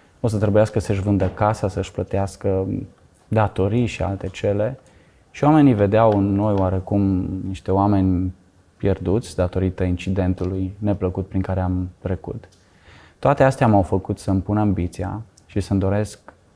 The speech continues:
să demonstrez că Dumnezeu e cu noi și că nu a scăpat nimic din controlul Lui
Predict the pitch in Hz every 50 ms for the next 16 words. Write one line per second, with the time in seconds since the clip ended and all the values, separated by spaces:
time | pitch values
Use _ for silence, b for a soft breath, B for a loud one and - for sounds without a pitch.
0 | _ _ _ - - - - - 113 101 98 110 104 101 95 92 - - - -
1 | 92 92 104 98 - - - - - 104 98 95 95 104 101 104 104 101 98 107
2 | 104 104 95 87 - - 85 82 85 90 101 104 110 - _ _ _ _ _ -
3 | - - - 92 92 - 101 92 92 92 92 - B B B B B B B B
4 | B - 110 117 120 110 90 - - 98 - - 90 90 92 92 92 92 92 90
5 | - - - 98 95 92 - 92 90 - 98 90 92 87 90 95 92 92 101 113
6 | 131 131